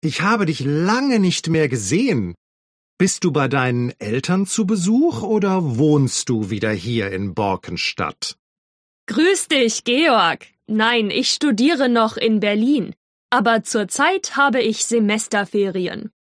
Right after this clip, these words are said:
Speaker 2: Außerdem feiern meine Großeltern ihren fünfzigsten Hochzeitstag. Und am Samstag gibt es bei ihnen eine Party für Verwandte und Freunde.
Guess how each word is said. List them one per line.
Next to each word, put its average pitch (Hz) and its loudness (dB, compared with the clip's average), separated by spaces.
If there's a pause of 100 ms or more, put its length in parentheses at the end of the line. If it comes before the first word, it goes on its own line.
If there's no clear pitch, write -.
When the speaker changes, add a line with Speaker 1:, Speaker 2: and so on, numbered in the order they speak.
(200)
Speaker 2:
Außerdem 220 0
feiern 277 0
meine 208 0
Großeltern 226 -2
ihren 214 0
fünfzigsten 269 -4
Hochzeitstag. 196 -2 (440)
Und 220 0
am 190 0
Samstag 190 -2
gibt 349 -4
es 370 -4
bei 320 0
ihnen 269 -2
eine 190 -4
Party 240 0
für 370 -4
Verwandte 208 -2
und 220 -2
Freunde. 202 -2